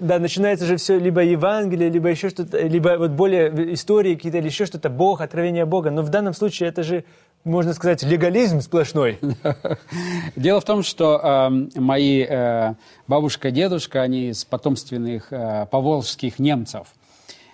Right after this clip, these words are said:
Speaker 2: И, э, когда Сталин выслал немцев в Поволжье на границу Казахстана и, э, Китая,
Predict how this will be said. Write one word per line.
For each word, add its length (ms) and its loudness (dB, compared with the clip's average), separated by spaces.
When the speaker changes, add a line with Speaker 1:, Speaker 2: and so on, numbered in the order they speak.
Speaker 2:
И, 360 0
э, 220 -2
когда 640 2
Сталин 560 0
выслал 600 0
немцев 600 -4
в 100 -20
Поволжье 800 -2
на 320 -8
границу 540 -4
Казахстана 720 -4
и, 360 -8
э, 280 -12
Китая, 480 -2